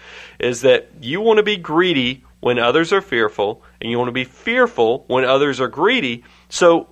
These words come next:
if you can think about it, when everybody is scared to death about doing anything with investments,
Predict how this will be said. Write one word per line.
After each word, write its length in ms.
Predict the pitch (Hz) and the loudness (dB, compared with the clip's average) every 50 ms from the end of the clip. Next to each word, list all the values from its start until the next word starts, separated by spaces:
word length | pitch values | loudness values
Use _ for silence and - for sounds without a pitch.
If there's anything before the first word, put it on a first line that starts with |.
| _ _ - | _ _ -4
if 180 | 170 165 165 | -4 -4 -2
you 120 | 208 226 226 | -2 -2 0
can 160 | 220 190 180 | -2 -2 -2
think 240 | - 254 294 330 - | -2 -4 -4 -4 -4
about 280 | 226 143 131 120 123 156 | -2 0 0 2 2 0
it, 100 | - - | 0 -2
when 200 | 151 165 180 185 | -2 -2 0 0
everybody 480 | 196 202 233 220 190 190 185 170 156 | 0 0 0 0 0 0 0 0 -2
is 100 | 151 - | -4 -4
scared 320 | - - - 180 190 196 180 | -6 -8 -4 -2 -2 -2 -2
to 60 | 180 | -2
death 260 | 151 165 175 190 - | -2 -2 -2 -2 -2
about 260 | 160 139 135 127 120 | -2 -2 -2 -2 -2
doing 260 | 123 156 160 139 127 | -2 -2 -2 0 0
anything 340 | 139 175 214 208 - 156 143 | -2 -2 -2 -4 -4 -2 -2
with 140 | 139 135 123 | -2 0 0
investments, 600 | 127 120 117 135 160 185 - - 131 127 131 - | -2 -2 0 0 0 -2 -4 -6 -8 -8 -8 -12